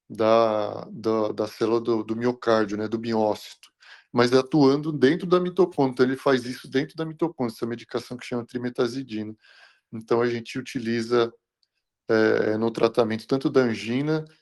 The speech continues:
quanto na insuficiência cardíaca também tem algum benefício. Mas, mas atuando aí na parte energética da mitocôndria. Tem outras medicações também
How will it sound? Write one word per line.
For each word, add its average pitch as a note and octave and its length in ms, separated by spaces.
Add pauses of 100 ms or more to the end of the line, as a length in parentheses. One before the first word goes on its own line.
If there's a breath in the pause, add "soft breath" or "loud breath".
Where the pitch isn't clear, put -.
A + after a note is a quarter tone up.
(260 soft breath)
quanto A#2+ 240
na B2 120
insuficiência B2 360
cardíaca A#2 420
também A#2 400
tem A#2+ 160
algum A2+ 300
benefício. B2 760 (480)
Mas, B2 360
mas B2 340
atuando C3+ 540
aí C#3 120
na A#2+ 120
parte A#2+ 340
energética A#2+ 720
da B2+ 120
mitocôndria. B2+ 640
Tem A3+ 180
outras C#3 420
medicações A#2+ 580
também A#2 380